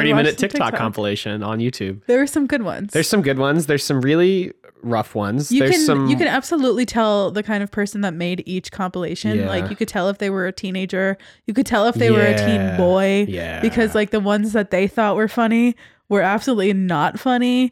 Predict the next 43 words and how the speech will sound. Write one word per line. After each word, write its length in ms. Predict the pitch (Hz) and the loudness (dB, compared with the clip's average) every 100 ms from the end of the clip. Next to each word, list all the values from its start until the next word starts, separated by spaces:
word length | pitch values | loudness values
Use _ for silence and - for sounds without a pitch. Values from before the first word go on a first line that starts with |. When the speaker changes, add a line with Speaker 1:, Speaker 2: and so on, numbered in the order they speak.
| - | -4
Speaker 1:
Yeah. 220 | - - | -14 -8
Speaker 2:
So, 180 | - 214 | -2 2
like, 320 | 196 175 170 - _ _ _ _ 262 | 2 0 -2 -14 _ _ _ _ -6
it's 160 | 240 | -4
good 180 | - 240 | -2 -2
to 100 | 214 | -4
know. 260 | 165 - - _ - | -6 -10 -14 _ -4
Speaker 1:
Yeah. 280 | 285 311 - - | 0 2 0 -2
Speaker 2:
You 120 | 240 | -2
can 140 | 247 | -2
tell 160 | 214 214 | 0 -2
the 80 | 185 | -2
kind 220 | 202 135 | -4 -6
of 140 | 120 190 _ _ _ _ - | -6 -10 _ _ _ _ -12
personalities. 720 | 196 - 185 - - 220 _ _ _ _ | -12 -10 -10 -12 -12 -16 _ _ _ _
But 240 | 254 220 _ - | -2 -2 _ -4
yeah, 240 | 220 190 | 0 0
TikToks 440 | - 302 277 247 202 | 0 -2 0 -2 -4
Speaker 1:
Yeah. 40 | |
Speaker 2:
are 40 | |
great. 360 | 185 180 180 - - | -4 -2 -4 -6 -6
Speaker 1:
Mm-hmm. 300 | 110 104 95 _ _ - | -4 -4 -6 _ _ -2
Speaker 2:
I 80 | |
love 220 | 226 240 - | 0 0 -2
Char-, 260 | 247 226 _ | -2 -4 _
Charlie 560 | - 220 220 226 220 - _ 214 | -8 -6 -2 -4 -4 -8 _ -10
Dim-, 800 | 220 214 220 226 247 254 247 254 _ | -8 -8 -10 -10 -10 -10 -12 -14 _
Speaker 1:
I 120 | 214 120 | -4 -2
don't 100 | 104 | -2
know. 160 | 180 - | -4 -2
I 100 | 147 | 0
didn't 140 | 165 | 2
know 80 | 135 | 2
who 80 | 113 | 0
she 140 | 117 | -2
was. 420 | 107 92 - - _ | -2 -2 -6 -12 _
Speaker 2:
She's 520 | - - 269 233 - - _ _ | -6 -2 -2 -2 -12 -20 _ _
the 100 | 294 | -2
girl 140 | 285 294 | 0 0
with 100 | 285 | 2
the 80 | |
middle 220 | 262 247 254 | 0 0 0
part 360 | 233 226 - | 0 -2 -4